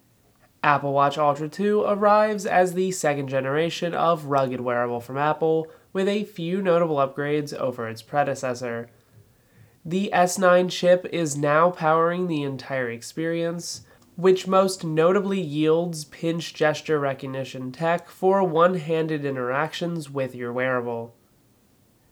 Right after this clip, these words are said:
There's still the same rugged case as before, with a more distinct side module that houses the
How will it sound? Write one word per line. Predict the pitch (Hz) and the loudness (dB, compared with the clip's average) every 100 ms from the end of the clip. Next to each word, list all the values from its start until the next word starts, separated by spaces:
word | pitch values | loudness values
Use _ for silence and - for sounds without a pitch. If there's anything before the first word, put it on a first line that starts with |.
| _ _ | _ _
There's | 196 208 202 | 2 2 2
still | - - 196 202 | -2 -2 0 0
the | 185 185 | 0 -2
same | - 170 170 175 170 139 | 0 2 2 0 -2 2
rugged | 143 143 139 127 | 2 2 0 -6
case | 165 165 170 | -4 -4 -2
as | 180 160 | -4 -4
before, | 170 - 175 175 180 | -6 -2 2 6 6
with | 170 185 | 4 2
a | 185 | 0
more | 180 190 196 | 2 0 0
distinct | 175 165 - 139 127 120 | -4 -6 -6 -6 -6 -8
side | - 143 151 151 | -6 -2 0 0
module | 151 156 147 160 160 160 160 151 | 2 2 0 -4 -2 0 0 0
that | 156 - | 0 0
houses | - 165 175 170 180 170 147 | -2 2 4 2 -2 -2 -4
the | 147 | -6